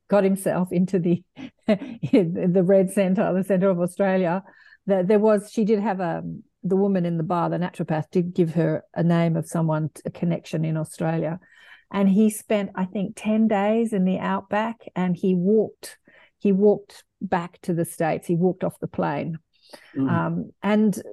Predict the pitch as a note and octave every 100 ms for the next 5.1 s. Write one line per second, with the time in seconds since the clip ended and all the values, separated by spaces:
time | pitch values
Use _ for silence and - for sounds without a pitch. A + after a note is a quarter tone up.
0 | E3+ F#3+ G#3+ G#3+ G#3+ - G#3 G#3 A#3 A#3+
1 | G3 F#3 - G#3 F#3+ G3 F#3 G3+ G3 F#3+
2 | F3+ G3+ F#3+ F#3+ F3+ F#3+ F3 F3+ F3+ F#3+
3 | F3 E3+ E3+ F#3+ F3 E3 F3 E3+ F#3 F#3+
4 | - - - - A3 G3+ G#3 G3 F#3+ F#3+